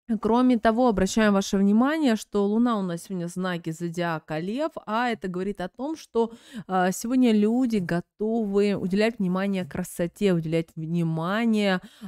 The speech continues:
всему тому, что их может радовать и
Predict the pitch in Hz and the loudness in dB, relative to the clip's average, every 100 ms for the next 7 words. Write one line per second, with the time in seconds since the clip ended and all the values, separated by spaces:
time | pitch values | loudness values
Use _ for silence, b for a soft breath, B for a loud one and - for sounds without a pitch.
0 | B - 220 208 180 185 202 247 254 - | B 0 2 2 2 2 2 2 0 -2
1 | 165 160 175 170 160 180 185 214 226 226 | -4 -2 -2 -2 -2 0 2 2 2 0
2 | 214 - 165 165 | -2 -6 0 0